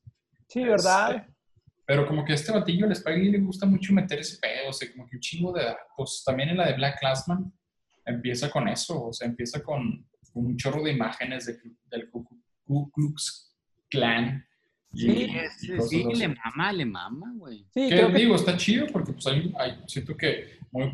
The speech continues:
Speaker 2: pocos directores con su, con su,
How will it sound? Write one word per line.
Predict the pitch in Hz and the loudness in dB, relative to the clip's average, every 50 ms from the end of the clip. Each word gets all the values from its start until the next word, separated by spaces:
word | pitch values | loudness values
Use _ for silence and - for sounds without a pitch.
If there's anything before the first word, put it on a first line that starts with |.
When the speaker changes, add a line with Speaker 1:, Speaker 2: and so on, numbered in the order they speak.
| - - | -6 -2
Speaker 2:
pocos | 151 151 151 - - 165 156 156 | 0 0 0 0 -4 -4 -4 -2
directores | 151 143 127 113 - - - 117 117 117 131 143 139 - - - _ _ - | -2 -4 -4 -6 -8 -6 -2 0 0 0 0 -2 -4 -6 -10 -12 _ _ -4
con | - 127 120 120 120 117 | -2 0 2 4 4 4
su, | 117 - - 127 117 113 110 104 101 - - - - _ _ _ _ _ _ - - _ _ - | 2 0 -2 -2 -2 -2 -2 -4 -10 -12 -18 -20 -20 _ _ _ _ _ _ -20 -20 _ _ -4
con | 117 117 120 | 0 2 2
su, | 117 117 - 120 117 117 113 107 104 | 2 0 -2 -2 -2 -4 -4 -8 -12